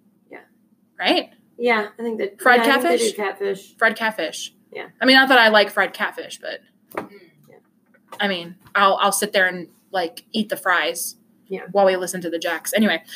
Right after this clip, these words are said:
Speaker 2: but anyway,
Speaker 1: Yeah.
Speaker 2: so
Speaker 1: We should do one more shout out for Wade before we
Speaker 2: Oh my
Speaker 1: sign off.
Speaker 2: gosh, yes. Okay, so go ahead.
Speaker 1: Well, a-, anyone, I mean, anyone who's been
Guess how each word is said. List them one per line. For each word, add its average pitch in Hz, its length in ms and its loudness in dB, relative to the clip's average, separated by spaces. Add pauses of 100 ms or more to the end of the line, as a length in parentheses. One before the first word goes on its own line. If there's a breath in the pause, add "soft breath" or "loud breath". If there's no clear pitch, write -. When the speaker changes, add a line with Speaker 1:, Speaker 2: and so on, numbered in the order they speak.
Speaker 2:
but - 120 6
anyway, 330 160 6
Speaker 1:
Yeah. 277 40 6
Speaker 2:
so 277 400 4 (320)
Speaker 1:
We 254 100 0
should 269 120 -8
do 247 140 2
one 220 100 0
more 208 240 -2
shout 185 180 -4
out 165 180 -6
for 175 340 -6
Wade 175 320 -6
before 175 340 -8
we 180 240 -8 (100)
Speaker 2:
Oh 359 360 8
my 339 140 6
Speaker 1:
sign - 40 2
off. 320 40 -2
Speaker 2:
gosh, 277 340 6
yes. 226 280 4
Okay, 247 320 2
so 208 480 4
go 214 120 0
ahead. 196 300 -2 (300)
Speaker 1:
Well, 277 160 2
a-, 277 240 -2
anyone, 311 380 -4
I 254 80 -2
mean, 247 180 -2
anyone 254 260 -4
who's 233 140 -8
been 208 280 -4